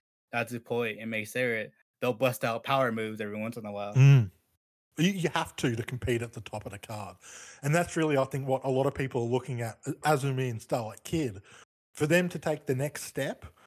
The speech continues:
Speaker 2: they need that kind of, not necessarily, a, they don't need to be throwing power bombs,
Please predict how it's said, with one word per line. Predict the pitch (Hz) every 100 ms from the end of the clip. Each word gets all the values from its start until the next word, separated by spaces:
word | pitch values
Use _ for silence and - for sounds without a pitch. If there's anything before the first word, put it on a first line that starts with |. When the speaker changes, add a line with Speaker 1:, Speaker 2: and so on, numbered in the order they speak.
| _ _ -
Speaker 2:
they | 151 151
need | 135 147 156 131
that | 131 -
kind | - 135 127
of, | 127
not | 220 214
necessarily, | 214 180 170 139
a, | 120
they | - 135
don't | 160 165
need | 123
to |
be | 110
throwing | 107 104 101
power | - 139 151 120
bombs, | 101 87 92